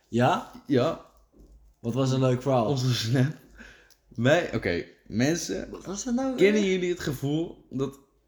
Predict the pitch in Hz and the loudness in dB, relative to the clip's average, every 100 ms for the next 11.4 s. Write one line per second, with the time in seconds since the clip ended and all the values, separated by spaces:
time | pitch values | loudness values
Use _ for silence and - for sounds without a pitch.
0 | _ 131 131 - 123 127 113 110 123 131 | _ -2 -2 -4 -2 2 2 4 4 2
1 | 131 131 120 120 113 117 - 120 135 226 | -2 0 0 0 -2 -2 -2 0 6 10
2 | 247 240 185 196 226 220 214 214 - 226 | 12 10 8 10 10 10 8 6 6 4
3 | 175 202 220 202 196 190 - 165 165 143 | 4 2 0 0 2 2 2 2 4 4
4 | 196 294 254 - 208 190 - 131 180 233 | 2 0 -2 -2 -4 -6 -2 -2 -2 -6
5 | - - - - 120 135 175 160 139 151 | -14 -20 -20 -10 -4 2 6 6 4 2
6 | 180 180 151 - 147 170 151 123 - - | 2 0 -2 -6 -4 2 2 0 -4 -6
7 | - - 156 180 175 117 123 143 160 156 | -6 -8 -4 0 2 2 2 2 2 0
8 | 139 - 160 117 104 101 90 92 95 98 | 0 -2 -2 -2 -2 -6 -8 -14 -16 -18
9 | _ _ _ 123 127 113 120 123 139 117 | _ _ _ -4 -2 -2 -6 0 2 4
10 | 104 170 185 170 180 185 151 - - 151 | 4 2 2 2 0 0 -2 -2 0 0
11 | - - 143 143 | 0 0 0 0